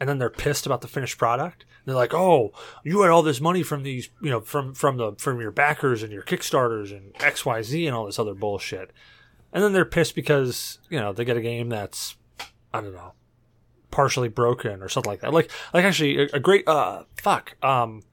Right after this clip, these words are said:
a great, for instance, is Friday the Thirteenth. Did any of you guys play that yet?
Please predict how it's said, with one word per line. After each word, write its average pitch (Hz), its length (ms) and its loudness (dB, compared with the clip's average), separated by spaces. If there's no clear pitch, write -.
a 123 80 -2
great, 185 220 6
for 170 100 -2
instance, 156 400 -2
is 131 220 2
Friday 170 260 2
the 156 120 2
Thirteenth. 143 460 0
Did 107 220 -10
any 143 140 0
of 151 60 -6
you 160 60 2
guys 147 100 0
play 151 180 2
that 165 200 0
yet? 208 200 -10